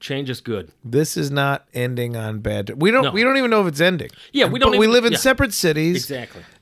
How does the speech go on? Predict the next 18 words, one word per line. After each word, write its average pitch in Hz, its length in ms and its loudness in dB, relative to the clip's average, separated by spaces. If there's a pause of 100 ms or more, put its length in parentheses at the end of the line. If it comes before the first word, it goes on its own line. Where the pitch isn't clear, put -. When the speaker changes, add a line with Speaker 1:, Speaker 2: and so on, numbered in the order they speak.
Speaker 2:
And 175 180 2
we're 175 120 2
not, 202 380 -2 (1200)
you 190 140 0
know, 190 240 0
we're, 160 220 -6 (1800)
it, 156 280 0
f-, - 400 -10 (1000)
I 131 80 -8
don't 107 120 -4
know. 85 80 -8
How 98 140 -8
am 123 80 -6
I 131 80 -2
trying 120 240 -2
to 101 60 -4
articulate 92 580 -4
this? 78 200 -12